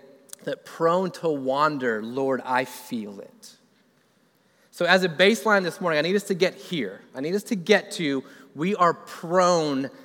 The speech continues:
to wandering. We are prone to taking our eyes off of Jesus. We are prone to negativity. But in the world, in the cultural climate that we live, the belief is that man is inherently good, therefore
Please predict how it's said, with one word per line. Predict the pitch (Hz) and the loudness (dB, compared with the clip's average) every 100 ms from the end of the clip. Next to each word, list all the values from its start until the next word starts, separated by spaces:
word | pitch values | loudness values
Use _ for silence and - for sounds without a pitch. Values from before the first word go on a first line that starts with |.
| - | -16
to | - | -6
wandering. | 139 131 139 127 117 104 104 | -2 2 2 0 -4 -8 -6
We | 160 | -4
are | 165 160 | 0 0
prone | - - - 165 185 185 170 156 | -2 -16 -12 -2 2 2 2 -2
to | - | -6
taking | - 151 160 | -6 -6 0
our | 143 | 0
eyes | 139 139 143 147 | 2 2 0 -4
off | 139 | -6
of | 127 | -12
Jesus. | 117 131 131 127 123 - - - | -8 -6 -4 -6 -10 -18 -20 -8
We | 160 | -4
are | 147 139 | 0 -2
prone | - - 185 196 190 143 131 131 - - | -4 -6 0 2 4 2 0 -4 -10 -12
to | 156 | -4
negativity. | 139 135 131 - 113 101 87 _ _ _ _ _ _ _ _ _ _ _ _ _ _ _ _ _ - | 0 0 -2 -4 -6 -8 -20 _ _ _ _ _ _ _ _ _ _ _ _ _ _ _ _ _ -12
But | - | -4
in | 185 196 | -2 2
the | 165 | 0
world, | 147 180 214 190 | 2 4 6 4
in | 165 | 0
the | |
cultural | - 196 202 220 | -2 -2 2 0
climate | 196 208 190 175 | 2 2 2 0
that | 175 | -4
we | 165 | -4
live, | 156 160 151 127 135 | -4 2 2 2 -2
the | |
belief | 147 151 151 190 262 208 - | 0 0 2 2 2 0 -4
is | 156 131 | -6 -2
that | 143 139 135 - - | 2 2 0 -12 -14
man | 147 156 190 214 165 | -6 -2 0 2 0
is | 151 156 | -2 -4
inherently | 143 135 - 185 185 160 151 | -4 -6 -2 2 2 0 -6
good, | 127 131 123 160 190 135 120 127 - - | -6 -10 -2 4 6 6 2 -4 -10 -10
therefore | - 185 190 - 165 | 0 2 2 0 0